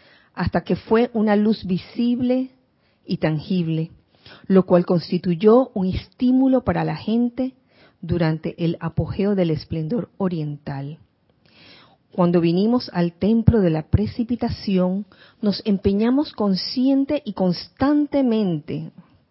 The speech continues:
conscien-, consciente y constantemente, en enseñarle a nuestros invitados dos veces al año,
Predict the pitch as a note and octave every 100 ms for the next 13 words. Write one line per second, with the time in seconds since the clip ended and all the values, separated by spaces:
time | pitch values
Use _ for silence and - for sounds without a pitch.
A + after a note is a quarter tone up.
0 | _ - D#3+ D#3 - - A3+ B3+ C4 C4+
1 | B3+ - F3 D#3+ D3+ - B3 B3+ B3+ C#4+
2 | - - - _ - - D3+ C#3+ - G3+
3 | G3+ G#3+ G3 E3+ D3 - D3 - - -
4 | G3+ G#3 G3 G#3+ A3+ C4+ C#4 A#3+ A3 -
5 | G3+ F#3 - G#3+ F#3+ F#3 F#3 G#3+ A#3 F#3+
6 | D#3 - F3+ F3 F3+ E3+ G#3 F#3+ E3+ E3
7 | F3 F#3+